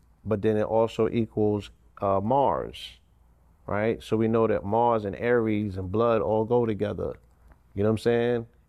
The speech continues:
And when we go to Gematria, we find out, so Gematria is the numerical counting system of these, um, particular words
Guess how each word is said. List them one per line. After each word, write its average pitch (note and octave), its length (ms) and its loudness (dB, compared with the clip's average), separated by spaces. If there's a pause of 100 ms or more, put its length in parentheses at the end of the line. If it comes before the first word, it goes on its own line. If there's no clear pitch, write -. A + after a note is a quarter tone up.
(200)
And A2 420 0
when G#2+ 140 0
we A2 80 2
go A2 160 4
to G#2+ 100 0
Gematria, A2+ 840 0 (500)
we A2 140 2
find A2 400 0
out, G#2 280 -4 (100)
so B2 180 0
Gematria G#2+ 640 2
is G2 80 0
the G#2 120 -2
numerical G#2 640 -2
counting A2 380 -2
system A2+ 600 -2
of F#2+ 220 -2
these, G#2 400 -2
um, G2+ 280 -4
particular G#2+ 460 -4
words A2+ 600 0